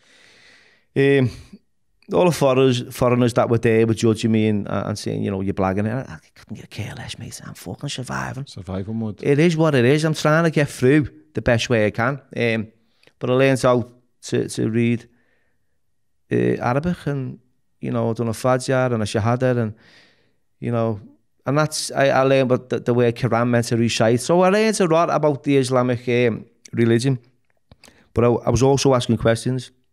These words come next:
Speaker 1: about, like, because I was naive, and, and, and I, I, I believed what the, the papers said.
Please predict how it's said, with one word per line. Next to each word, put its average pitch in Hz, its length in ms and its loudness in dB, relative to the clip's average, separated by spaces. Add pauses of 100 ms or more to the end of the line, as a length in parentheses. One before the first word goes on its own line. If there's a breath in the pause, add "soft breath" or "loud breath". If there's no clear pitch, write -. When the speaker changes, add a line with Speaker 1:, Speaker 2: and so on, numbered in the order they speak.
(540)
Speaker 1:
about, - 200 -12
like, 104 180 -4 (400 loud breath)
because 139 300 0
I 156 80 2
was 156 160 -2
naive, 135 640 0 (260)
and, 110 280 -2
and, 110 140 -6 (760 loud breath)
and 117 100 0
I, 147 280 2 (100)
I, 147 200 0
I 151 120 4
believed 139 520 2
what 139 120 -4
the, - 100 -6 (260)
the - 100 -4
papers - 580 -2 (580)
said. 113 400 -4